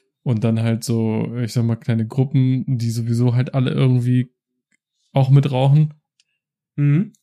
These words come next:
Speaker 1: Dass man dann schwach wird und dann einfach, ähm, ich sag mal, wieder einsteigt, so langsam, peu à peu, und dann halt wieder in dem alten Muster irgendwo, äh, landet, weil man sich denkt, okay, ja,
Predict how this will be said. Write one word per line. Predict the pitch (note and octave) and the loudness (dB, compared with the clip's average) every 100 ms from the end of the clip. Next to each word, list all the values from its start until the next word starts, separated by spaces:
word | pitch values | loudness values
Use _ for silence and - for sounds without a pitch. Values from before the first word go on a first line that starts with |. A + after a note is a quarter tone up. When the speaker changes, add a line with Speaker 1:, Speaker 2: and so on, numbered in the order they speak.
| _ - | _ -2
Speaker 1:
Dass | A#2 | 0
man | B2 B2 | 2 2
dann | C3 C#3+ | 4 2
schwach | - C#3 C#3+ - | 2 0 -2 0
wird | D3+ D3 | 0 0
und | C3 | -4
dann | A#2+ B2 | -2 -4
einfach, | B2+ C3+ C3 - D3+ | -4 -8 -10 -10 -4
ähm, | B2+ B2 A#2+ B2 C3 | -2 -2 -2 -4 -4
ich | A#2+ | -4
sag | B2 | -2
mal, | B2 | -2
wieder | A#2+ A2+ | -2 -2
einsteigt, | A#2 C#3 E3+ E3+ E3 | -2 -2 -2 -4 -4
so | A#2+ | -6
langsam, | A2 C#3 E3+ E3+ | -2 0 0 0
peu | D#3 B2+ | -2 -4
à | A#2+ | -2
peu, | C#3+ D3+ | 0 0
und | C#3 A2+ | -2 -4
dann | A#2 | -4
halt | A#2 A#2 | -2 -4
wieder | A2+ G#2+ | -4 -4
in | A#2 | -4
dem | A2+ | -4
alten | A2 A2 B2+ | -4 -6 -6
Muster | B2 - A#2 | -6 -6 -6
irgendwo, | A2 A2+ A#2 A2+ | -4 -6 -4 -4
äh, | B2+ A#2 | -4 -4
landet, | A2+ A#2 B2+ A#2 | -2 -2 -4 -4
weil | A2 | -2
man | G#2+ | -2
sich | G#2 | -4
denkt, | - G#2+ | -8 -10
okay, | G2+ - A#2+ A2 | -10 -6 -4 -4
ja, | G#2+ A2 | -4 -4